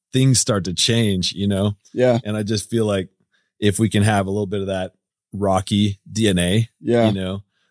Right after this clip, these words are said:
Speaker 1: Um, so, and some of it's, by, you could go back to other things. Like, in my mission, I remember seeing this, like, mat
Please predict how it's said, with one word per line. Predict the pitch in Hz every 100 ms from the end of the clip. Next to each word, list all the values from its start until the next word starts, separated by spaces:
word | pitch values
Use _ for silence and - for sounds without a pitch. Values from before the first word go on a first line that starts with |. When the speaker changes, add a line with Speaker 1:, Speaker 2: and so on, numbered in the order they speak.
| - 104
Speaker 1:
Um, | 98 92 87 85 _ - _ -
so, | 165 165
and | 180
some | 190
of | 202
it's, | 180 -
by, | - 135 143 -
you | 139
could | 127 113
go | 131
back | 131 123
to | 120
other | 131 117
things. | 107 98
Like, | 101 92 _
in | 113 110
my | 117 120
mission, | 120 - 117 113 113 107 _ _ _ _ _ -
I | 110
remember | 123 131 127 120
seeing | - 120 113
this, | 107 98
like, | 110 92 - - - - _ _ _ _ _ _ -
mat | 98 101 110 98